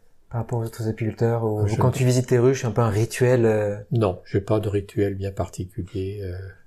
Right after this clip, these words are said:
Speaker 2: Ouais.
Speaker 1: Là, donc là, la période du printemps arrive. Euh, en ce moment, donc, t'as cinq ruches, cinq ruches actives
Speaker 2: Ah,
Speaker 1: et
Speaker 2: après,
Speaker 1: d'autres,
Speaker 2: oui.
Speaker 1: et d'autres, euh, enfin, et d'autres, pour l'instant, euh, non, six.
Speaker 2: C'est, non,
Speaker 1: Six
Speaker 2: c'est,
Speaker 1: en
Speaker 2: c'est, ça,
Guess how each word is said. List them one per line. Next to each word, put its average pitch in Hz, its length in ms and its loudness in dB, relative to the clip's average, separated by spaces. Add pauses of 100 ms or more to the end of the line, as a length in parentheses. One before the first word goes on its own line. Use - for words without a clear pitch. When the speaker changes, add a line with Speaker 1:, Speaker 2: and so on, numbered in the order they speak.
(440)
Speaker 2:
Ouais. 92 80 -6 (480)
Speaker 1:
Là, 127 200 4
donc 120 180 -4
là, 143 100 4
la 123 120 4
période 120 280 2
du 113 140 -2
printemps 127 400 0
arrive. 123 480 4 (480)
Euh, 110 840 -2 (440)
en 123 80 -4
ce - 100 -6
moment, 131 180 4
donc, 117 100 0
t'as 113 100 0
cinq 123 240 0
ruches, - 580 -2 (160)
cinq 117 220 -6
ruches - 400 -2
actives 120 420 2
Speaker 2:
Ah, 139 60 0
Speaker 1:
et 127 220 -2
Speaker 2:
après, - 40 4
Speaker 1:
d'autres, 123 200 0 (160)
Speaker 2:
oui. 120 340 2
Speaker 1:
et 117 100 2
d'autres, 123 380 0
euh, 104 420 -2
enfin, 101 220 -10
et 98 100 -8
d'autres, 110 440 -2
pour 104 180 -4
l'instant, 110 400 -2
euh, 104 40 -2
non, 120 280 0
six. - 340 -2 (180)
Speaker 2:
C'est, - 80 -16 (320)
non, 143 140 4
Speaker 1:
Six 151 80 0
Speaker 2:
c'est, - 60 0
Speaker 1:
en 117 80 2
Speaker 2:
c'est, - 220 -6
ça, - 280 0